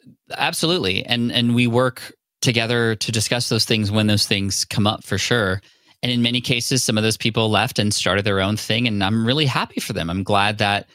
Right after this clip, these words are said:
S P I was a stage of their life that they could learn from and move forward with. And that's, again, a, a, a part of the nature of business is business changes, the environment changes, people change. But as long as the mission is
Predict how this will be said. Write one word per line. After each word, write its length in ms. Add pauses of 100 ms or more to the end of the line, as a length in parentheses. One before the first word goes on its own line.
(400)
S 160
P 180
I 240
was 440
a 100
stage 400
of 100
their 160
life 280
that 120
they 80
could 140
learn 300
from 360 (100)
and 380
move 240
forward 300
with. 440
And 480
that's, 420
again, 300
a, 220
a, 200
a 40
part 280
of 100
the 80
nature 320
of 80
business 400
is 100
business 380
changes, 840
the 120
environment 420
changes, 480
people 380
change. 500 (500)
But 100
as 140
long 220
as 100
the 80
mission 460
is 260